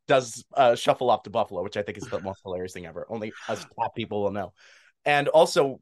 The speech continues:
uh, what's the other pastiche to Forty-second Street? Oh, during the song sequence,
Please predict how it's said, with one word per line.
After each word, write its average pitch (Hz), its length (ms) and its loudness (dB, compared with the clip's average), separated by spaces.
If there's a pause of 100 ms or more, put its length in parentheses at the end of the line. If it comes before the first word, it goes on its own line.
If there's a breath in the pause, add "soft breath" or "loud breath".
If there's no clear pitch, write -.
uh, 120 220 6
what's 123 280 -10
the 139 100 0
other 135 160 2
pastiche - 460 -10
to 107 80 -10
Forty-second 95 500 -6
Street? - 260 -14
Oh, 151 300 6 (260 soft breath)
during 175 460 4
the 139 340 -2
song 160 380 4
sequence, - 640 -8